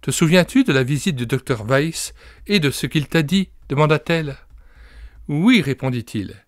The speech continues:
et je veux que tu saches que je ne peux pas supporter l'idée de passer l'éternité sans vous. » Il sourit et la remercia en ajoutant, «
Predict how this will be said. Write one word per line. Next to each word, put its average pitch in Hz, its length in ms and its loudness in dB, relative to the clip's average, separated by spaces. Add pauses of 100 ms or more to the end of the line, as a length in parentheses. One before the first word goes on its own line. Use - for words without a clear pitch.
(540)
et 180 120 4
je 180 120 4
veux 170 180 2
que - 100 -2
tu 156 140 -8
saches - 540 -4 (280)
que 165 120 0
je 151 80 4
ne 156 120 4
peux - 280 2
pas 120 240 -2
supporter - 500 -2
l'idée 170 300 0
de 139 100 -2
passer - 460 0
l'éternité 147 520 -2
sans 143 280 -2
vous. » 113 300 0 (1200)
Il 135 180 -4
sourit 240 540 2 (320)
et 185 100 2
la 127 140 2
remercia 147 760 0
en 127 120 -2
ajoutant, « 135 540 -4